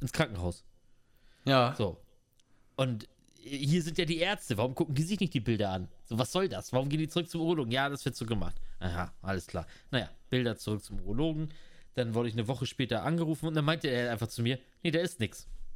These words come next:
Speaker 1: Da ist einfach nichts mehr.
Speaker 2: Ja, hat's ja,
Speaker 1: Ich
Speaker 2: hat's
Speaker 1: sag,
Speaker 2: ja
Speaker 1: wie?
Speaker 2: gesagt.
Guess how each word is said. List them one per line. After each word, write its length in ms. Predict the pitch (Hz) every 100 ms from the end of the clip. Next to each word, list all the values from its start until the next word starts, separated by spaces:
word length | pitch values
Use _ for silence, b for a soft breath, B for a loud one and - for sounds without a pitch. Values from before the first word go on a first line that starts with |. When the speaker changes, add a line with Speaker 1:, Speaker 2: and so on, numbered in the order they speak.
| - - - - -
Speaker 1:
Da 100 | 247
ist 140 | 233
einfach 300 | 95 95 87
nichts 240 | 90 - -
mehr. 140 | 92 - - - - -
Speaker 2:
Ja, 160 | 120 120
hat's 140 | 117
ja, 140 | 123
Speaker 1:
Ich 40 | 110
Speaker 2:
hat's 100 | 123
Speaker 1:
sag, 80 | 135
Speaker 2:
ja 60 |
Speaker 1:
wie? 40 | 123
Speaker 2:
gesagt. 380 | 117 113 -